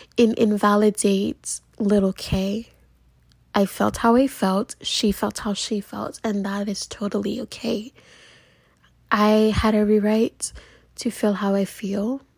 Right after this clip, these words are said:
She had every right to feel how I felt at that moment as a kid, because, you know, I know parents aren't perfect, and obviously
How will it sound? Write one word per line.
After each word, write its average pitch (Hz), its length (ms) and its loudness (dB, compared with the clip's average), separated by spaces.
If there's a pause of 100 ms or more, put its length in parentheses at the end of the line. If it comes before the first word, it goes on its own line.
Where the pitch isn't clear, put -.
(140)
She 233 480 2
had 196 200 2
every 190 240 2
right 208 280 -6
to 226 120 -12
feel 196 220 -8
how 196 80 -6
I 202 100 -6
felt 214 340 -8 (380)
at 214 140 0
that - 180 -4
moment 202 340 2
as 196 140 -6
a 269 40 -10
kid, 233 560 -4
because, 220 640 -4 (520)
you 240 80 0
know, 233 180 4
I 247 120 2
know 262 140 4
parents 202 460 0
aren't 196 180 -6
perfect, - 680 -4
and 208 140 0
obviously 208 760 0